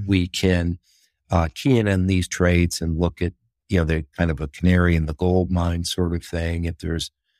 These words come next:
toxic sorts of things in the environment, you know,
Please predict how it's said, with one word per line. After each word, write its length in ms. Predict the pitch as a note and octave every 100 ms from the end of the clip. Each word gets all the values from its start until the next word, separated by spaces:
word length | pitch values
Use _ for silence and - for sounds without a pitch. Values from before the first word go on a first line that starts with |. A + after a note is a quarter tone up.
| _ -
toxic 560 | - D2+ - - D#2+ - - _ _ _ _
sorts 380 | - F#2+ E2 -
of 140 | D#2
things 320 | F2 E2+ D#2+
in 100 | D#2
the 140 | D2+ D#2+
environment, 720 | D2 E2 E2+ E2 E2 D#2 D2+
you 100 | -
know, 220 | - -